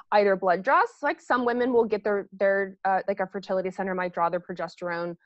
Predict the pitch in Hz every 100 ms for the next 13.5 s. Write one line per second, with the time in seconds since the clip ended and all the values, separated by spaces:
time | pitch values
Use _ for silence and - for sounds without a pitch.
0 | _ _ _ 214 202 202 208 196 185 165
1 | 156 165 233 - 208 202 202 196 190 185
2 | 180 - 269 285 - 220 214 196 185 190
3 | 190 185 175 - 175 190 180 175 185 175
4 | 196 208 202 233 226 202 180 175 196 180
5 | 170 190 170 170 202 202 202 196 185 180
6 | 170 160 160 165 165 196 180 165 160 160
7 | - 156 151 156 156 196 _ _ _ _
8 | 285 - _ _ _ 208 214 226 254 285
9 | 311 269 247 208 190 180 175 175 185 _
10 | _ _ _ - 254 262 247 226 208 208
11 | 190 185 190 220 269 - - 190 208 214
12 | 208 180 175 185 - 285 302 220 202 190
13 | 202 220 269 294